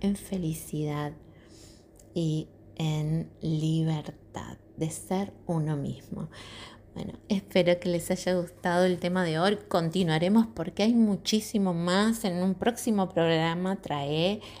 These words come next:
la sombra de la madre y el hijo, la sombra del padre con la hija y con el hijo y, bueno, muchos temas más sobre autoconocimiento,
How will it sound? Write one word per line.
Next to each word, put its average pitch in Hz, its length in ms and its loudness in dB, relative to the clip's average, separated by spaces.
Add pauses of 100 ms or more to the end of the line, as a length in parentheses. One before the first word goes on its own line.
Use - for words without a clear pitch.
(140)
la 156 80 -8
sombra 185 720 2
de 165 120 2
la 151 120 -2
madre 170 380 2
y 202 180 4
el 151 240 0
hijo, 190 800 2
la 160 160 0
sombra 170 500 -2
del 151 240 -4
padre 180 840 4 (500)
con 156 280 0
la 143 160 0
hija 202 840 2 (140)
y 160 160 -4
con 143 220 -4
el 143 160 -2
hijo 214 760 0
y, 156 160 -4
bueno, - 500 -8
muchos 220 580 2
temas 156 420 -4
más 160 420 -2 (840)
sobre 165 540 -2 (220)
autoconocimiento, 165 1400 -2